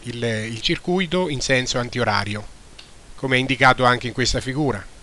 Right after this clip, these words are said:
Quindi quando si fa la circuitazione del campo elettrico,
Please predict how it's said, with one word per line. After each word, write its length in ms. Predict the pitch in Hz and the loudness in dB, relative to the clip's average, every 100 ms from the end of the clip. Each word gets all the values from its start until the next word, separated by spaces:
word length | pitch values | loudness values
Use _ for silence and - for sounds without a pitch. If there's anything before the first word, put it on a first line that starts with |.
| - - - - - - - - - - - | -20 -20 -20 -20 -20 -20 -20 -20 -20 -20 -20
Quindi 340 | - 160 131 123 | -2 0 2 4
quando 280 | 165 185 151 | 4 4 2
si 160 | 135 | 0
fa 240 | - 139 147 | 4 6 6
la 100 | 131 | 4
circuitazione 960 | 139 - 127 131 - 139 135 117 110 | 0 -2 -2 0 2 4 4 2 0
del 120 | 104 | -4
campo 260 | - 117 107 | 0 0 0
elettrico, 720 | 113 104 - 107 143 180 - | -2 -2 -4 -2 0 0 -4